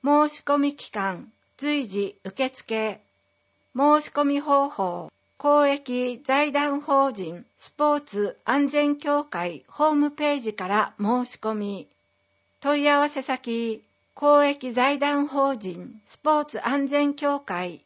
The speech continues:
インターネット加入専用窓口。キューアールコードがあります。固定電話から、電話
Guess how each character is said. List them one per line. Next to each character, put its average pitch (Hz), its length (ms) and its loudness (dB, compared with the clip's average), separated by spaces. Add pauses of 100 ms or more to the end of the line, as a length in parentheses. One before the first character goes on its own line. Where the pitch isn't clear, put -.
(100)
イ 269 140 2
ン 294 120 0
タ 294 200 0
ー 285 40 0
ネ 285 120 2
ッ 294 100 -2
ト 190 160 -6
加 220 200 -6
入 294 280 2
専 294 320 0
用 285 260 2
窓 269 320 0
口。 190 460 -8 (720)
キ 311 120 -6
ュ 311 100 0
ー 302 120 2
ア - 40 0
ー - 20 0
ル 294 120 -6
コ 311 180 0
ー 302 60 -2
ド 262 120 0
が 220 240 -2
あ 202 60 -4
り 220 120 -2
ま 220 200 -2
す。 - 260 -20 (540)
固 262 120 -4
定 302 280 0
電 302 260 2
話 233 140 -2
か 175 160 -10
ら、 185 280 -2 (340)
電 254 280 2
話 240 380 2